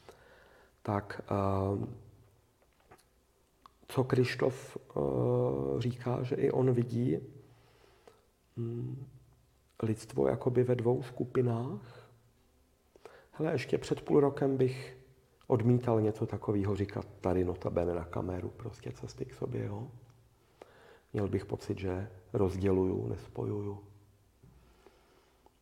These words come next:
Hm? Krištof Jackovský říká, že ty, eh, vědomí polarity v lidstvu je prostě méně.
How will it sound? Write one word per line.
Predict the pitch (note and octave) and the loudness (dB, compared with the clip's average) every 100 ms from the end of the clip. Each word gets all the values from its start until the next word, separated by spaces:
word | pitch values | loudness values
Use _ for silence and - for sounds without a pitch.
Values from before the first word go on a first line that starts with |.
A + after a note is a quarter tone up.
| - | -8
Hm? | C3 D#3+ C#3+ - - - - _ _ _ _ _ _ _ _ | -6 -6 -8 -18 -20 -20 -20 _ _ _ _ _ _ _ _
Krištof | - - B2+ D#3 C3+ | -14 -6 -2 0 0
Jackovský | C#3 - C3 - C#3 | -2 0 -4 0 0
říká, | C3 A#2+ B2+ B2 | 2 0 0 0
že | A#2 B2 B2 B2 B2+ - - - _ _ _ _ _ _ _ _ _ _ _ _ _ - - _ _ _ | 0 2 2 0 -4 -12 -20 -20 _ _ _ _ _ _ _ _ _ _ _ _ _ -20 -20 _ _ _
ty, | - A#2+ A2+ A2+ A#2+ - - - A#2 | -2 0 2 0 -2 -6 -16 -14 -8
eh, | A#2 - - - A#1+ - - - - F#2 | -6 -4 -6 -8 -10 -14 -20 -20 -6 4
vědomí | G2+ G2+ G#2 A#2+ | 8 10 8 6
polarity | C3 - A2+ G2 G2+ G2 - B2+ D3+ | 2 0 4 6 6 2 2 0 2
v | A#2+ | 0
lidstvu | A2 - - A#2 A#2+ D3 D#3+ - - | 0 -2 -6 -2 -2 -4 -8 -12 -10
je | |
prostě | A#2+ B2 - - | -6 -6 -4 -2
méně. | C3 A#2+ C3 G2 | 2 2 4 2